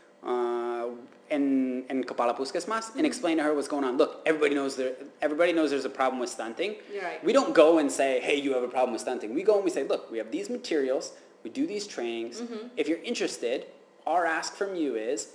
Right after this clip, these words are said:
Speaker 1: you send the surah out to the, out to the villages,
Speaker 2: Mm-hmm.
Speaker 1: uh, and get in touch with the Kepala Desa and the Ertes, and then you send the cadre and you have the training at your Puskesmas."
Speaker 2: Right.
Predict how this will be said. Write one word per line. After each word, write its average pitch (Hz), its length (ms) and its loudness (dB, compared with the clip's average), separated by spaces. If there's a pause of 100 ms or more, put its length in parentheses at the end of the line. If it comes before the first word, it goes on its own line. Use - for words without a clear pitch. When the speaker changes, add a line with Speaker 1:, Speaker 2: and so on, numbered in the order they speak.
(160)
Speaker 1:
you 160 140 -4
send 185 260 2
the 165 60 0
surah 135 500 0
out 131 280 -4
to 143 60 0
the, 120 600 0
out 123 140 -2
to 143 40 -4
the 120 100 -2
villages, 202 600 0
Speaker 2:
Mm-hmm. 254 160 -6 (360)
Speaker 1:
uh, 120 600 -4
and 135 140 -4
get 143 140 -2
in 127 60 -8
touch - 280 -2
with 135 140 -4
the 123 260 2
Kepala 120 320 2
Desa 135 320 0
and 123 100 -2
the 117 60 -4
Ertes, 156 480 -2 (300)
and 139 120 -2
then 151 320 -2
you 165 160 -6
send 165 360 0
the - 40 2
cadre 160 580 0
and 143 180 0
you 180 120 -6
have 160 400 -2
the 151 120 4
training 147 460 -2
at 139 200 -4
your 156 120 0
Puskesmas." 139 760 -6
Speaker 2:
Right. 185 220 -6